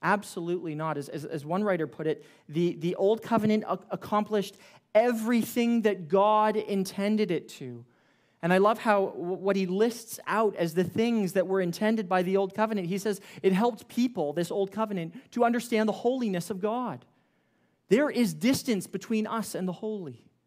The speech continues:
It helped people, it helped the Israelites to understand their own sin.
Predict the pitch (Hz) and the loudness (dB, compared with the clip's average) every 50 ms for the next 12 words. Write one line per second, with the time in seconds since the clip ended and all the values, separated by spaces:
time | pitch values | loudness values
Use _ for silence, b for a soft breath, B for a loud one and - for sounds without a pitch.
0 | _ _ b b b b b b b b b b 202 202 196 240 254 247 - - | _ _ b b b b b b b b b b 2 4 4 4 4 2 0 -6
1 | - 262 262 294 - - 220 196 180 180 175 160 220 254 262 226 214 - 208 208 | -2 0 0 0 0 0 2 2 2 2 2 2 2 2 2 0 -2 -6 -4 -2
2 | 233 254 233 254 240 226 208 196 196 - - - - 233 240 240 220 - - - | -2 -2 -2 -2 -2 2 2 2 0 0 -4 -4 -2 -2 -2 -2 -2 -6 -6 -6
3 | - 220 226 247 262 254 240 226 214 - - 214 214 208 190 - - - - - | -4 -2 -2 -2 -2 -2 -2 -2 -2 -2 -2 -2 -2 -2 -4 -6 -10 -12 -12 -6
4 | - 220 247 277 302 277 202 135 123 | -4 -4 -2 -2 -2 -4 -4 -6 -8